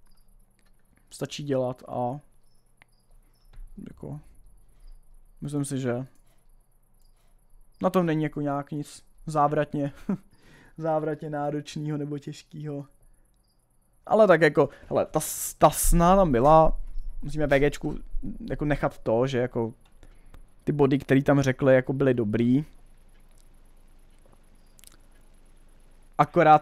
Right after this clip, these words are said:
teda, co mi přijde fakt jako ultra smutný, je třeba fakt jako dělat edukativní video a nevybavit tank.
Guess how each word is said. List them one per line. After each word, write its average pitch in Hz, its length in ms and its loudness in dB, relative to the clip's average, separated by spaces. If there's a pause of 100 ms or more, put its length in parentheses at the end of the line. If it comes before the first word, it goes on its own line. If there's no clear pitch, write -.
teda, 135 600 6 (480)
co - 140 -6
mi 151 120 0
přijde 143 240 -2
fakt 139 180 0
jako 143 200 -2
ultra 147 300 -4
smutný, 131 500 0
je 131 80 4
třeba 120 340 -2
fakt - 360 -8
jako 139 220 -2
dělat 135 380 2
edukativní 143 580 -2
video 131 520 0 (840)
a 127 100 4
nevybavit 143 520 0
tank. 127 540 -6